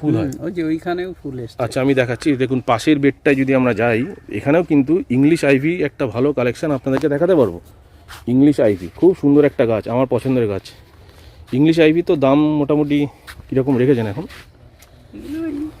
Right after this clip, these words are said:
Speaker 2: আশি, একশো।
Speaker 1: আশি, একশো টাকার মধ্যে ইংলিশ আইভি। দেখুন ক্যাকটাসের
Speaker 2: এখানে
Speaker 1: আরও কিছু
Speaker 2: একটা
Speaker 1: কালেকশন
Speaker 2: ক্যাকটাস
Speaker 1: দেখাচ্ছি।
Speaker 2: ফুল এসছে।
Speaker 1: বাহ।
Speaker 2: এটা বেগুনি কালার, এই চার ধার দিয়ে সব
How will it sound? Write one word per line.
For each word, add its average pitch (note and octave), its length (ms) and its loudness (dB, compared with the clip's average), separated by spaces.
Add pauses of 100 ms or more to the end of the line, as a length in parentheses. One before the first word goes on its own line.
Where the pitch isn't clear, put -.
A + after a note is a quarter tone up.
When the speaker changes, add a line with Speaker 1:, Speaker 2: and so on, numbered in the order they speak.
(160)
Speaker 2:
আশি, C#3+ 320 -12
একশো। - 360 -12 (160)
Speaker 1:
আশি, - 200 2
একশো C3+ 200 -2
টাকার C3 200 0
মধ্যে C#3 240 0
ইংলিশ A2+ 300 -2
আইভি। F2+ 240 -2
দেখুন G2+ 260 -8 (460)
ক্যাকটাসের B2 300 -4
Speaker 2:
এখানে C#3 160 2
Speaker 1:
আরও C#3+ 120 4
কিছু E3+ 160 -2
Speaker 2:
একটা E3 100 2
Speaker 1:
কালেকশন D3+ 200 2
Speaker 2:
ক্যাকটাস D#3 220 -2
Speaker 1:
দেখাচ্ছি। D3+ 340 -6
Speaker 2:
ফুল D3+ 200 -8
এসছে। - 340 -16 (580)
Speaker 1:
বাহ। A#2 140 -2 (260)
Speaker 2:
এটা C#3 100 -14
বেগুনি D3+ 460 -6
কালার, C3+ 280 -2
এই D3+ 240 -6
চার E3 260 -6
ধার E3+ 260 -6
দিয়ে F#3 180 -4
সব E3+ 160 -6